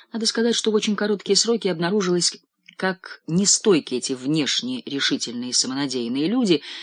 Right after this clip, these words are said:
едва им пришлось хлебнуть лагерной житухи. Они становились отчаянными стукачами, кусочниками, причём нередко обнаруживали шакалью хватку.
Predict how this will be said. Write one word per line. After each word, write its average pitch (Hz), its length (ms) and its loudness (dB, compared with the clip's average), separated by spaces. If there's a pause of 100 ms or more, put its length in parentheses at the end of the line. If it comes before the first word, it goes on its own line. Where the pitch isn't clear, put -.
(220)
едва 165 400 4
им 185 100 2
пришлось 175 380 2
хлебнуть 170 460 0
лагерной 160 500 2
житухи. 143 540 -4
Они 247 200 -2
становились 233 460 4
отчаянными 214 540 2
стукачами, 165 920 2
кусочниками, 156 880 0
причём 214 380 0
нередко 226 400 2
обнаруживали 208 520 4
шакалью 127 640 0
хватку. - 560 -4